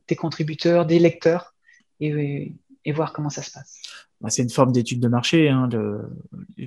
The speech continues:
Speaker 2: le financement participatif, euh,
Speaker 1: C'est ça.
Speaker 2: ça te permet
Speaker 1: Mais
Speaker 2: de voir si ton projet, il prend, si,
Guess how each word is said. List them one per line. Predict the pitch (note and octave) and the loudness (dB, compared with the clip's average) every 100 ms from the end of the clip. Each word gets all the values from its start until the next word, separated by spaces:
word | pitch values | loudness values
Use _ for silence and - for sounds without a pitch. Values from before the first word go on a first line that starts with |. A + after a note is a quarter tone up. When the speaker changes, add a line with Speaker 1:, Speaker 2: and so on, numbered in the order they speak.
| - | -12
Speaker 2:
le | - | -10
financement | B2 B2+ B2+ A#2 C3+ | -8 -2 0 2 2
participatif, | B2+ A#2+ - - A#2 C#3 D#3 - | 2 -2 -6 -6 -4 0 -2 -2
euh, | B2+ A2+ - - - | -8 -10 -12 -20 -4
Speaker 1:
C'est | E3+ | 0
ça. | D#3 - - | 0 0 -6
Speaker 2:
ça | - - - B2 | -8 -8 -4 -4
te | - | 4
permet | C3 | 6
Speaker 1:
Mais | C3 | 8
Speaker 2:
de | B2+ | 6
voir | B2+ C#3+ | 6 6
si | - C3 | 6 -4
ton | A#2+ | -6
projet, | A2+ C3 B2+ D3 D3 | -2 2 8 10 10
il | B2+ A#2 | 8 0
prend, | C#3 D#3+ F3 F3 | 6 6 8 4
si, | - - C3 B2 B2 A#2+ A#2 A2+ B2 - - | 0 -4 -2 -2 -2 -2 -2 -4 -6 -10 -12